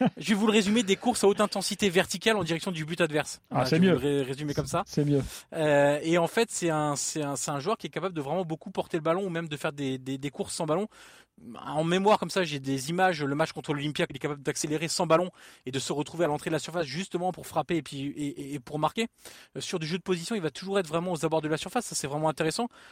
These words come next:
Speaker 1: Alors, il y a toujours un peu de déchets parce que c'est un joueur qui prend beaucoup de risques. Dans la verticalité qu'il essaye de mettre, euh, dans son jeu, il y a des risques et donc il y a des,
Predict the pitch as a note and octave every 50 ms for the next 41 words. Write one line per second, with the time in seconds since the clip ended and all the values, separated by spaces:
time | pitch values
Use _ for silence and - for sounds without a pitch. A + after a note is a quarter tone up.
0 | - _ - C3+ C3+ D3+ D#3+ F3+ E3 - - G3 A#3 G#3+ G3+ - - G3+ E3+ E3+
1 | G3+ G3 - A3+ A3 - E3 - - - D#3 - - D3+ C#3 E3 - - - -
2 | D3 C#3 C3 - E3 C#3 D#3 A3 A3+ - - - - _ - - - - _ -
3 | D3 C#3 C#3+ C#3 C#3+ E3+ - - - - - F3+ E3+ E3 - G#3 F#3+ - D#3+ D3+
4 | C#3 - E3 D3+ C#3 C#3+ C#3 D#3 F3 E3+ - - - _ _ _ _ _ _ -
5 | - B2 B2 C#3+ C3+ - - D#3+ C#3 C3+ E3+ F3 E3+ D3 B2 A#2+ A#2+ B2 C3+ C3
6 | B2+ B2 A#2 A2+ A2 A2 B2 A#2+ A#2 A2+ A2 F#3 B3+ - - - D3+ B2+ C3 B2
7 | A#2 - C3 A2 G#2+ A2 A2+ A2+ A2+ A2+ A2